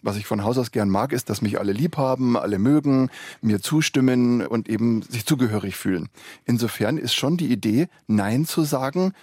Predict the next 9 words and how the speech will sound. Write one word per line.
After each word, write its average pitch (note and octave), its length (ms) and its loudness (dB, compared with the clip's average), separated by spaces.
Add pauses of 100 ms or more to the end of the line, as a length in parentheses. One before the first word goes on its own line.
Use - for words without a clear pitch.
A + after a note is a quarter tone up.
(140)
für - 240 0
mein G#2+ 220 0
Innerstes, E3 600 2
für - 140 -2
mein F#2 400 -2 (420)
Stammhirn, D#3 640 2
für B2+ 120 -4
mein G2+ 200 -2
Gefühlsleben B2+ 760 0